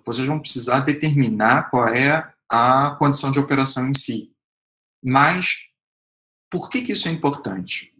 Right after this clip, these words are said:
E isso tem a ver com algo que eu falei lá no passado, tá? Que vai afetar a determinar, é, em como você vai selecionar os equipamentos.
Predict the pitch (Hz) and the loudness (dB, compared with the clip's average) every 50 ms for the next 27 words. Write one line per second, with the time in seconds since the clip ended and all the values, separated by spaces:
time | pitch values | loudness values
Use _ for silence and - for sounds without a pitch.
0 | _ _ - 139 156 220 247 - 196 185 - 160 135 117 117 131 151 156 - 156 | _ _ -6 -4 -2 0 2 0 0 0 -2 -2 -4 -2 -2 -2 -4 -4 -2 -2
1 | 139 143 160 160 - 156 - - 143 135 143 143 139 131 127 127 135 143 165 185 | -2 -2 -2 -4 -8 -8 -6 -6 -4 -2 -2 -2 -2 -2 0 2 2 2 2 2
2 | 190 185 170 - 151 135 - - - - - - - _ _ _ _ _ _ _ | 2 -2 -4 -4 -2 2 2 2 2 0 -4 -8 -12 _ _ _ _ _ _ _
3 | _ _ _ - - - 135 _ _ _ _ _ _ _ _ _ _ _ _ _ | _ _ _ -20 -18 -18 -18 _ _ _ _ _ _ _ _ _ _ _ _ _
4 | _ _ _ _ _ _ - - 196 196 151 139 139 151 156 185 202 190 147 - | _ _ _ _ _ _ -8 -2 -2 0 0 2 2 2 4 4 2 0 -2 -4
5 | - - 131 143 - - 135 147 170 170 - - - _ _ _ _ - 135 139 | -2 0 -2 0 2 2 4 4 2 2 -2 -10 -20 _ _ _ _ -4 -2 0
6 | 147 147 147 156 156 151 156 147 147 143 143 139 - - 120 113 110 113 - - | -2 -2 -2 -2 -4 -2 -2 -2 -2 -2 -4 -4 -6 -6 -4 -4 -4 -4 -4 -2
7 | 135 131 135 156 170 180 170 175 165 - 160 143 147 143 - 147 139 139 139 - | -4 -2 -2 -2 -2 -2 0 0 0 0 0 0 0 0 2 2 2 2 2 0
8 | 135 131 127 131 131 131 135 131 - _ - 143 139 117 98 92 95 - - - | 0 0 0 0 0 -2 -4 -8 -8 _ -4 -4 -4 -4 -6 -8 -10 -10 -12 -14
9 | - | -16